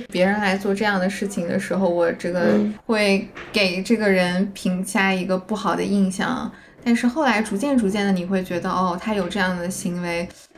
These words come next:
Speaker 1: 可能你也能接受，啊，只要他不做一个很大的破坏，那可能他就是认为美的东西就是应该这样去记录的。但我还是会就是控制自己的情绪，
Speaker 2: 对。
Speaker 1: 提醒他，我说这个我们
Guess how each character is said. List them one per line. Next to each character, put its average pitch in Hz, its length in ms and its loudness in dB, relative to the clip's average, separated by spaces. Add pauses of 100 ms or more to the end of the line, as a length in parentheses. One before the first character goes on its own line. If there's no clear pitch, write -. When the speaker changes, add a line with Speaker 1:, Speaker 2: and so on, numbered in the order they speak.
Speaker 1:
可 - 80 -4
能 196 220 -2
你 233 80 6
也 254 180 4
能 175 280 -4
接 220 240 2
受， 208 420 -2 (340)
啊， 180 140 -4
只 190 100 -4
要 196 200 2
他 220 160 0
不 202 160 -2
做 202 120 0
一 185 80 2
个 190 80 0
很 202 200 -2
大 196 160 0
的 180 100 -2
破 185 220 0
坏， 185 440 -2 (400)
那 214 100 -2
可 196 140 0
能 190 100 0
他 240 180 4
就 262 220 2
是 226 160 0
认 214 180 2
为 175 220 -2
美 196 220 2
的 170 100 -2
东 180 160 0
西 202 140 -2
就 208 160 -2
是 202 120 -4
应 185 100 0
该 185 160 0
这 190 120 -4
样 175 240 -2
去 180 260 -4
记 196 300 0
录 175 220 0
的。 165 260 -4 (320)
但 240 220 4
我 202 40 2
还 208 200 0
是 320 160 0
会 285 280 4 (120)
就 214 120 -2
是 185 320 -2 (140)
控 233 180 4
制 214 140 2
自 196 160 -4
己 175 160 0
的 165 100 -2
情 175 240 -2
绪， 185 180 0
Speaker 2:
对。 180 80 0
Speaker 1:
提 - 180 -6
醒 170 200 -4
他， 170 240 -6
我 165 60 -6
说 170 160 -6
这 170 160 -6
个 160 240 -6 (320)
我 175 100 -6
们 160 400 -6